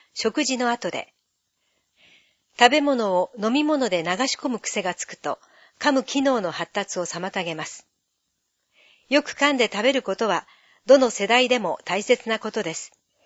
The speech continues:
家族全員でカミング三〇。カミング三〇とは、一口三十回以上噛むことを目標としたキャッチフレーズです。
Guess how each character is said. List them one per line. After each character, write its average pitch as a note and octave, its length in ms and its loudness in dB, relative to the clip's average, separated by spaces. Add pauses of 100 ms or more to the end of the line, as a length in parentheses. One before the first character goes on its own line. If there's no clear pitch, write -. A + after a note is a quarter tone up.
(400)
家 D4+ 160 6
族 C4 280 0
全 B3 340 4
員 A3 180 -6
で G3+ 220 0 (320)
カ D4 160 6
ミ C#4+ 160 2
ン A3 100 -4
グ E3+ 120 -6
三 G#3 320 -4
〇。 G3 240 -2 (1300)
カ D4+ 160 6
ミ D#4 140 2
ン C4+ 80 0
グ G#3 120 -2
三 A#3+ 300 -2
〇 A3 200 -2
と E3 140 -6
は、 E3 180 -6 (400)
一 - 260 0
口 - 460 -6
三 D4 300 2
十 - 140 0
回 C#4 320 2
以 C#4 40 -4
上 G#3 160 4
噛 C4 220 -2
む B3+ 100 -2
こ G#3+ 160 -2
と F3 160 -2
を E3 60 -4
目 E3 200 -8
標 A3+ 220 0
と G#3+ 160 -8
し - 100 -6
た - 240 -2
キ F#3 120 -6
ャ F#3 40 -4
ッ - 60 -20
チ C4+ 140 -2
フ - 100 -8
レ A3+ 160 0
ー E3+ 40 -6
ズ B2+ 120 -14
で D3+ 80 -6
す。 - 240 -12